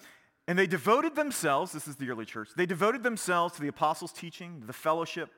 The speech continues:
the breaking of bread, and the prayers. And awe came upon every soul, and many wonders and signs were being done through the apostles. And all who believed were together and had all things in common. And they were selling their possessions and belongings and distributing the proceeds to any,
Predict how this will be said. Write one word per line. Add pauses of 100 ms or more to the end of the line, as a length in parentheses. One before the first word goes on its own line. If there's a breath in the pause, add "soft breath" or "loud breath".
(320)
the
breaking
of
bread,
and
the
prayers. (760 loud breath)
And
awe
came
upon
every
soul,
and
many
wonders
and
signs
were
being
done
through
the
apostles. (360 loud breath)
And
all
who
believed
were
together
and
had
all
things
in
common. (1120 soft breath)
And
they
were
selling
their
possessions
and
belongings
and
distributing
the
proceeds
to
any,